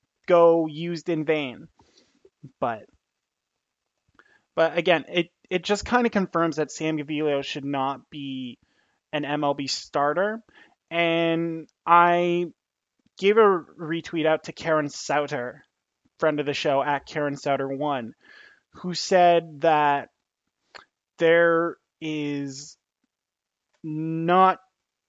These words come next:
any reason for Gaviglio to be a starter and that he should be used as a bullpen arm in twenty nineteen. Starts out well for one to three innings, but by the fourth or fifth, he's being lit up and often out of the game.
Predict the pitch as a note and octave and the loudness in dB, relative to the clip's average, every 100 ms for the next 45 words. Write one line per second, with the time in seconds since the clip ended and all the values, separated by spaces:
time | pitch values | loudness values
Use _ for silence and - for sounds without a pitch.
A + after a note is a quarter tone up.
0 | _ E3 E3+ E3+ D#3 D#3 D3+ D#3 D3 D3+ | _ -4 -2 0 0 0 0 -4 -4 -2
1 | D#3 D3+ C#3 C#3+ D3 C#3 C#3 C3+ C#3 C3+ | 0 0 -2 -6 -6 -2 -4 -4 -10 -10
2 | - - D#3+ D#3 C#3+ B2 B2 - _ D3 | -10 -4 2 2 2 -4 -10 -16 _ -6
3 | C#3+ C3+ D#3 - E3+ D3 D3+ C#3+ C3+ C3+ | -6 -6 -8 -4 -4 -6 -8 -6 -6 -6
4 | C#3 B2+ C#3 G3+ G#3 G3+ D3+ C#3 A#2+ B2 | -6 -6 -2 2 2 0 -4 -6 -6 -12
5 | _ _ _ _ _ D3 C#3+ C#3+ C#3+ - | _ _ _ _ _ -4 -2 -4 -6 -6
6 | C#3+ C#3+ C3+ C#3 F#3+ C#3+ B2 D3+ D3+ E3+ | -4 -4 -4 -6 -6 -6 -4 -2 0 2
7 | D#3+ D3+ D3+ D3+ D#3+ C#3+ C#3 C#3+ D3+ F3 | 2 4 2 0 -4 -4 -4 -6 -8 -6
8 | C#3+ C3+ C#3+ D3+ C#3+ C#3+ D3 C#3+ C3 D#3+ | -4 -6 -8 -4 -2 -2 -4 -8 -8 -8
9 | F#3 F3+ D#3 C#3 D3+ D#3 C#3 C#3 C#3 B2 | -8 -10 -12 -10 -6 -4 -2 -2 0 -2
10 | - C#3+ C#3 C3+ D3 C3+ A#2+ C3+ D#3+ A3 | -2 -4 -4 -4 -6 -6 -6 -10 -4 -4
11 | D#3+ A2+ | -4 -8